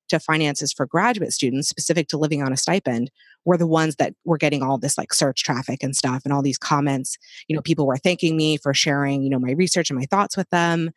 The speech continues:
Um, they were asking me follow-up questions. And so that really was my first clue that this was <laughs> something that other people were interested in and needed to know about,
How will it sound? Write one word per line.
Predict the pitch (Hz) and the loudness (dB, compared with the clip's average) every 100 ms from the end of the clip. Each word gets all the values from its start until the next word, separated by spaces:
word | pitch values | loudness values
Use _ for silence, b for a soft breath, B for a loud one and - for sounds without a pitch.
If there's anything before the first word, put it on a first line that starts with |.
| B B B | B B B
Um, | 147 135 | 0 2
they | 135 | 2
were | 127 | 0
asking | 139 - 131 | -4 -2 -4
me | |
follow-up | - 196 196 190 | 0 2 2 0
questions. | - 175 - 160 160 160 - b b _ | 0 0 2 0 0 -4 -8 b b _
And | 180 | 0
so | 185 | 2
that | 156 151 196 339 - | 2 0 2 2 2
really | 190 175 160 | 2 2 2
was | 160 | 0
my | 151 | -2
first | 147 160 147 - | 0 0 0 -6
clue | - 151 143 160 285 - _ _ _ | 0 2 4 4 2 -2 _ _ _
that | 165 - | 0 2
this | 285 | 2
was | 392 214 | 4 2
<laughs> | |
something | 240 226 190 | 4 4 4
that | - | 2
other | - 427 | 2 2
people | 359 220 180 | 4 4 6
were | 165 | 4
interested | 165 185 170 139 | 4 2 0 2
in | 135 120 143 220 | 2 2 0 0
and | 175 170 | 2 4
needed | 220 226 | 4 2
to | 190 | 2
know | 156 127 | 2 2
about, | 127 95 156 | 2 2 2